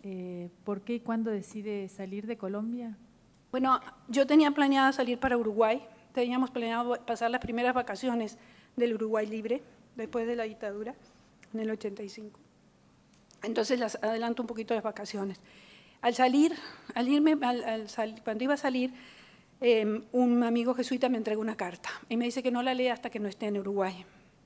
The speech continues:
Speaker 2: Y, un, y vienen de la, había mucha tensión, porque además yo recibo un testimonio de un magistrado que me dice que no, que él, que él murió adentro. Entonces yo trato de, como de entender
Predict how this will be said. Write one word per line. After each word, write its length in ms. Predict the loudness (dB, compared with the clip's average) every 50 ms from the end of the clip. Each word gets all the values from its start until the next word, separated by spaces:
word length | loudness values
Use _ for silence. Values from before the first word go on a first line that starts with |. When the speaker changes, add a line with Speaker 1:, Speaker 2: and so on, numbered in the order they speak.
| _ _ _ _ _ _ _ _ _
Speaker 2:
Y, 200 | -4 -2 0 0
un, 580 | 0 0 0 2 2 2 2 2 2 0 -2 -4 -10 -18 -20 -20 _ _ -8
y 540 | -6 -4 -4 -4 -4 -4 -4 -4 -4 -6 -4
vienen 360 | -2 0 0 2 4 4 4
de 140 | 4 4 4
la, 200 | 4 2 0 0 -2 -4 -6 -6 -4 2 4 6
había 200 | 6 8 8 8
mucha 280 | 8 8 8 6 4 4
tensión, 760 | 4 4 4 4 2 0 0 4 6 8 8 8 6 4 -2 -8 -14 -12 -4
porque 340 | -2 -2 -2 -2 -2 -4 -6 -8 -12 -20 -20 -20 -20 -20 -20 -20 -20 -20 _ _ _ _ _ _ _ _ _ 6
además 540 | 6 8 8 8 6 4 2 0 -2 -2 2
yo 120 | 4 4 6
recibo 280 | 6 4 4 4 2
un 80 | 4 4
testimonio 600 | 4 4 4 4 2 4 4 4 4 2 2 -2 -4 -10 -18 -20 -20 -16 -10
de 320 | -6 -4 0 2 4 4 4
un 140 | 4 4 2
magistrado 600 | 2 0 0 -4 0 4 6 6 6 6 4 2
que 80 | 0
me 160 | 0 0 0
dice 420 | 0 0 -2 -4 -4 -2 -2 -2 0
que 140 | 0 0 0
no, 160 | 0 0 -2
que 160 | -2 -2 -2
él, 320 | -2 -4 -6 -10 -10 -14 -16 -20 _
que 360 | -4 -2 0 0 2 2 0
él 80 | 0 -2 -4 -10 -14 -10
murió 320 | -6 -6 -4 -2 0 0 0
adentro. 380 | 0 0 -2 -6 -8 -8 -10
Entonces 460 | -4 -2 -2 0 0 0 -2 -4 -4 -2
yo 160 | 0 0 0
trato 380 | 2 0 0 0 0 2 2
de, 200 | 2 2 0 -2
como 260 | -4 -6 -4 -2 -2 -2
de 60 | -2
entender 500 | -2 0 2 4 6 6 6 6 6